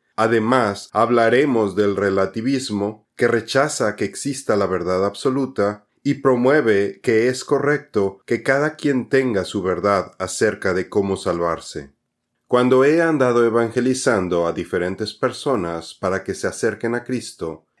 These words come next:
he notado la influencia que estas doctrinas han tenido en ellos, porque ya me han dicho en diferentes ocasiones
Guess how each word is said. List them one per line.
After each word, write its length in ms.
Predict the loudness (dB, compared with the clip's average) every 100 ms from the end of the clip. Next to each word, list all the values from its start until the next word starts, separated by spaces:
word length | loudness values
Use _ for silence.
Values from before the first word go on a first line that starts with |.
| 0
he 100 | 4
notado 540 | 4 4 2 4 4
la 120 | 2
influencia 760 | 0 2 2 2 0 0 -2 -2
que 200 | 0 0
estas 320 | 0 -2 0
doctrinas 720 | -2 -2 0 2 2 -2 -6 -2
han 220 | -2 0
tenido 400 | -2 -2 0 2
en 100 | 2
ellos, 640 | 0 -2 -8 -8 -18 -20 _ _
porque 340 | -2 0 0 2
ya 220 | 2 2
me 240 | 2 2
han 220 | 4 2 0
dicho 600 | -2 -2 0 0 0 -2
en 160 | -2 -2
diferentes 640 | -2 -2 -2 -2 -4 -4
ocasiones 880 | -6 -6 -2 -2 -2 -4 -6 -10